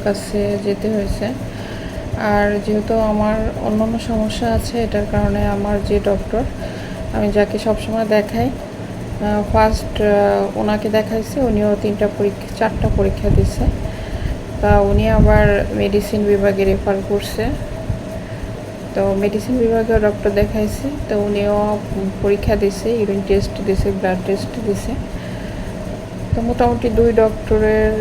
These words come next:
মিলিয়ে ওষুধগুলো আমাকে দেয়া হয়েছে। আর ওষুধগুলো এতটা পাওয়ারফুল যে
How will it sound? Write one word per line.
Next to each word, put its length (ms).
মিলিয়ে 600
ওষুধগুলো 640
আমাকে 320
দেয়া 220
হয়েছে। 340
আর 180
ওষুধগুলো 520
এতটা 540
পাওয়ারফুল 600
যে 260